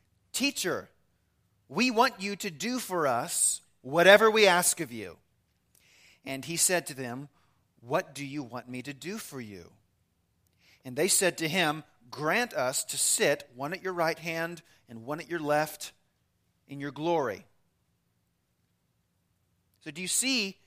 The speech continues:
how worldly ambition poisons us?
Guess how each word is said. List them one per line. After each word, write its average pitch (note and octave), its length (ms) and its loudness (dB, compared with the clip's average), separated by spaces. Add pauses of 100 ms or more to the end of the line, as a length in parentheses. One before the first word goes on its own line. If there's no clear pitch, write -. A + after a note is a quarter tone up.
(500)
how E3 540 2 (420)
worldly F#3 800 0
ambition C#3+ 960 -4 (1300)
poisons C#3 680 0
us? - 540 -8